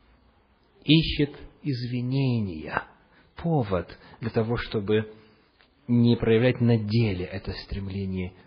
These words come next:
к прощению. Итак, это было обидчиком. Что Библия говорит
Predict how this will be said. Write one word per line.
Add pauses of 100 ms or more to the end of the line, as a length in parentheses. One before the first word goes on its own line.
к
прощению. (840)
Итак,
это
было
обидчиком. (1400)
Что
Библия
говорит